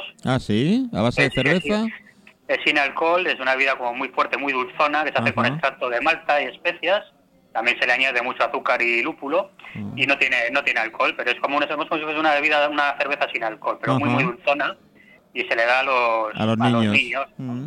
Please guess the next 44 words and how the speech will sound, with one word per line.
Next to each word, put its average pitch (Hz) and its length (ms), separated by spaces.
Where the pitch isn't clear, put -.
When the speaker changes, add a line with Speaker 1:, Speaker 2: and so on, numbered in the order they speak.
Speaker 2:
Entonces, 113 320
bueno, 123 320
son, 123 280
son 139 140
tradiciones 139 640
que, 117 280
que 117 100
se 139 80
han 139 60
ido 156 60
Speaker 1:
Entonces, - 0
eh, 143 40
Speaker 2:
manteniendo 120 420
Speaker 1:
esto 113 160
es - 60
para 165 140
ir 160 100
Speaker 2:
durante - 120
Speaker 1:
preparándolos. 120 720
Speaker 2:
Sí. 123 380
<laughs> - 40
Speaker 1:
Eh, 131 180
esto 123 240
es 120 80
para 117 160
ir 110 140
preparándonos. 92 760
Hombre, 123 360
los 104 200
países 110 360
nórdicos 117 560
son 110 180
muy 110 200
cerveceros, 104 640
la 95 120
ma-, 92 160
gran 95 200
mayoría 87 440
de 101 120
ellos. 101 300
Han, 98 160
han 98 220
tenido 104 400
eso, 104 360